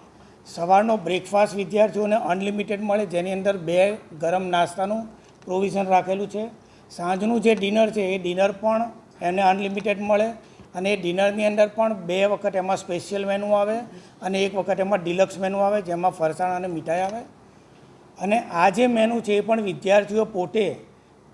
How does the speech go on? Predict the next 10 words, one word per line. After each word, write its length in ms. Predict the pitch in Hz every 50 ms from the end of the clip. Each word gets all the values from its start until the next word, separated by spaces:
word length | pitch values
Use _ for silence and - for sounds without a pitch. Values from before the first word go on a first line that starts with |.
| - -
આખું 340 | 190 190 180 - 214 220
મેનુ 280 | 202 196 190 190 202 214
તૈયાર 360 | 190 - 202 196 202 202 208
કરીને 360 | 208 208 208 190 196 202 208
કોન્ટ્રાક્ટરને 680 | 202 - 196 185 185 165 202 202 185 - 208 196 202 196
આપે 320 | 190 185 180 - 214 214
કે 160 | 214 214 214 196
જે, 200 | 156 175 180 185 185 185 - 147 135
જેથી 260 | 165 160 156 196 202
કરીને 500 | 196 202 190 196 190 185 196 208 233 226